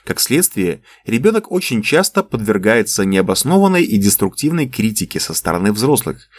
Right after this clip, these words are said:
которые просто отыгрывают на нём свои негативные эмоции. Бывает, что родителям, опять же, в силу своей личностной незрелости,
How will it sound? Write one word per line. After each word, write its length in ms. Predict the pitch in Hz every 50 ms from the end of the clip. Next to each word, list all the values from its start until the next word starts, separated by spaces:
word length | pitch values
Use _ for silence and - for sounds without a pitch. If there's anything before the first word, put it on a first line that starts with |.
| - - - - -
которые 340 | - 101 - 110 104 104 101
просто 360 | - 175 202 208 - - 175
отыгрывают 680 | - 110 107 - - 139 139 147 156 156 160 156 -
на 60 | 123 104
нём 200 | 98 95 104 104
свои 320 | - - 90 87 95 95
негативные 680 | 98 95 87 95 90 - - 95 90 95 92 90 - -
эмоции. 580 | 92 90 87 82 78 - - 65 58 - - - _ _ _ _ _ _ _ _ _ _ _ _ _ _ _ _ _ _ _ _ _ _ _ _ _ _ _ _ _ _ _ _ _ _ _ _ _
Бывает, 560 | 101 95 101 98 107 104 98 98 95 - - -
что 220 | - - - - 98
родителям, 680 | 98 101 104 131 160 - 123 95 85 78 69 - - _ _ - - - - -
опять 280 | 127 127 220 196 127
же, 280 | 101 98 87 80 76 -
в 80 | -
силу 260 | - - 107 104 104 95
своей 340 | - - 95 95 95 92
личностной 600 | 90 95 101 - - - 95 - - 98 85 87 -
незрелости, 800 | - 92 95 90 92 110 151 185 156 127 - - - 71 - -